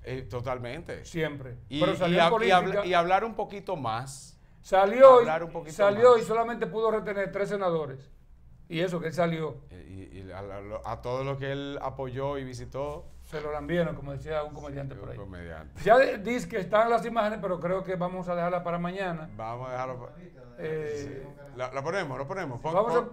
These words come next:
Speaker 1: va-, póngala, señor director.
Speaker 2: escuchemos ya
Speaker 1: Guillermo
Speaker 2: y
Speaker 1: Carán sobre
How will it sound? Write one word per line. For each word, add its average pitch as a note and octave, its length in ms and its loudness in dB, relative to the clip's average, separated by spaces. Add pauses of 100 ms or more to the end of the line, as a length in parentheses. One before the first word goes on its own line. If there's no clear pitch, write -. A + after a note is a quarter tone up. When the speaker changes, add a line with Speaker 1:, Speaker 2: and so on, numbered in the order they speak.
(100)
Speaker 1:
va-, D#3 200 -2
póngala, E3+ 280 -4
señor E3 240 -10
director. E3 300 -2
Speaker 2:
escuchemos A#3 200 -2
ya A#3+ 220 -2
Speaker 1:
Guillermo E3 260 -4
Speaker 2:
y - 20 -12
Speaker 1:
Carán E3+ 520 -4
sobre B2 640 -10